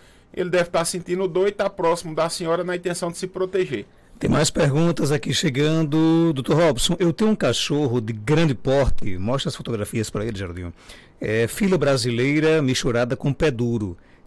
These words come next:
Speaker 2: Crio ele no muro da minha casa. O muro tem metade serrote e metade rejuntado com cimento. Ele tem oito anos.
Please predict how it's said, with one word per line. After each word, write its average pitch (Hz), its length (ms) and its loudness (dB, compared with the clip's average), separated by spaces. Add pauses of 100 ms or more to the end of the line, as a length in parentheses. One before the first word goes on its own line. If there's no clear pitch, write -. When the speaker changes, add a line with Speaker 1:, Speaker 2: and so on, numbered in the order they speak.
Speaker 2:
Crio 170 340 4
ele 165 180 4
no 160 100 4
muro 156 380 2
da 147 100 0
minha 151 220 2
casa. 110 460 0
O 139 40 0
muro 160 240 2
tem 151 220 2
metade 165 880 2
serrote 143 640 2
e 151 40 2
metade 139 580 0
rejuntado 127 760 2
com 139 220 -2
cimento. 120 600 0
Ele 135 160 -2
tem 143 160 0
oito 156 340 2
anos. 90 440 -4